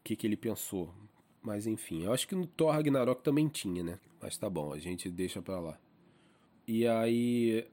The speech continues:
aí é outra, né? Eu não sei por que alguém em sã consciência iria pra Asgard. Um lugar onde você passeia em barcos voadores. Você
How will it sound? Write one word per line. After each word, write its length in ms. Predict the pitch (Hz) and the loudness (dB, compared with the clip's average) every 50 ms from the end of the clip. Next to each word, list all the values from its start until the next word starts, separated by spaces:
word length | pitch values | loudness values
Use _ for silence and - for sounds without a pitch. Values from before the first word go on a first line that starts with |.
| _ - | _ -2
aí 140 | 143 156 185 | 2 4 6
é 40 | 180 | 6
outra, 440 | 143 135 180 185 - - 107 107 | 6 6 4 4 2 0 0 0
né? 120 | 101 98 95 | 0 2 2
Eu 140 | 98 120 139 | 2 4 4
não 100 | 156 151 | 4 2
sei 220 | - - 165 185 | 4 2 2 0
por 260 | - - 233 - - | 2 0 -2 -2 -2
que 140 | - - 175 | 0 0 2
alguém 500 | 196 180 160 139 139 139 160 196 226 254 - - _ _ _ _ _ _ _ _ _ _ _ _ _ _ _ - - | 2 2 4 4 4 4 4 2 0 -2 -6 -14 _ _ _ _ _ _ _ _ _ _ _ _ _ _ _ -8 -2
em 140 | 147 143 147 | 0 2 4
sã 260 | - - - 170 190 | 4 4 4 4 2
consciência 680 | 190 - 190 165 - - 147 139 151 185 190 - - 131 | 2 2 0 0 2 2 2 4 4 4 4 2 4 6
iria 320 | 131 131 127 127 156 175 | 6 8 8 8 6 6
pra 260 | 170 - 190 185 190 - _ | 4 2 2 0 0 -4 _
Asgard. 680 | - 160 139 127 117 113 - 98 90 90 85 78 - - _ _ _ _ _ _ _ _ _ - | -2 -2 0 0 -2 -2 -4 -4 -4 -6 -6 -8 -12 -16 _ _ _ _ _ _ _ _ _ -2
Um 160 | 135 139 147 | 2 4 6
lugar 500 | 151 160 151 135 127 127 120 107 104 - | 6 6 6 4 4 4 4 2 0 -2
onde 280 | - 123 123 127 120 120 | 0 0 0 0 0 0
você 540 | 117 131 123 - - 131 123 113 104 95 - _ _ _ _ _ _ | -2 0 0 2 2 4 4 4 2 2 -2 _ _ _ _ _ _
passeia 640 | - 139 123 117 - - - - 156 170 196 202 - - | -2 -2 0 2 2 2 4 4 4 4 4 2 2 2
em 180 | 185 165 156 | 4 4 4
barcos 440 | 127 120 127 139 147 - - 160 131 | 4 4 2 0 -2 -2 -2 -2 -2
voadores. 1000 | 123 135 156 180 180 156 123 117 117 110 98 85 82 78 - - - - - - - - - - _ _ _ _ _ - - - _ _ _ _ _ | 0 0 0 0 0 0 2 2 2 2 2 0 -2 -6 -8 -10 -12 -14 -18 -20 -20 -20 -20 -20 _ _ _ _ _ -20 -20 -20 _ _ _ _ _
Você 1120 | - - 101 98 98 98 - - - - 127 127 131 131 131 123 113 107 98 92 80 76 | -14 -8 -4 -4 -2 0 0 -2 0 0 2 2 4 6 6 6 4 4 2 0 -2 -6